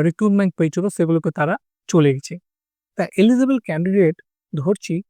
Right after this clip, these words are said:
চল্লিশ হাজার এবং পোস্ট তেরো হাজার চারশো একুশের এবং রেশিও হবে one is to three। এবার কাট অফ ক্যালকুলেশনের ডিটেল অংশ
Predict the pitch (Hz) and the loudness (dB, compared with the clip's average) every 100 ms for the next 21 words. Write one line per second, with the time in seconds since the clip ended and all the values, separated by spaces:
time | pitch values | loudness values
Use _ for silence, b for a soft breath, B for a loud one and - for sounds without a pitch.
0 | _ - 160 143 139 160 143 147 _ _ | _ -8 -4 -4 -6 -8 -10 -12 _ _
1 | _ - 180 175 214 - _ _ 226 262 | _ -6 -2 0 -2 -6 _ _ -2 -2
2 | - - _ _ _ _ _ - 170 170 | -2 -12 _ _ _ _ _ -2 0 2
3 | 190 185 269 247 - 190 240 _ _ - | 2 0 -2 -6 -6 -8 -8 _ _ -6
4 | 160 175 - 170 _ _ _ _ _ _ | -4 -4 -4 -8 _ _ _ _ _ _
5 | _ _ _ - 202 214 165 185 - 262 | _ _ _ -6 0 2 4 2 2 0
6 | 208 160 165 247 _ - 156 156 - - | 2 0 0 -4 _ -12 -8 -8 -10 -18
7 | _ - 196 170 _ _ _ _ _ _ | _ -14 -14 -14 _ _ _ _ _ _
8 | _ _ _ _ _ _ 247 240 185 226 | _ _ _ _ _ _ -2 2 0 -2
9 | _ _ _ - 196 262 262 - _ _ | _ _ _ -2 0 2 0 -2 _ _
10 | 175 180 208 202 - 196 190 156 147 156 | -2 -2 0 -2 0 0 0 -2 -2 -4
11 | 214 _ _ 160 135 | -6 _ _ -10 -10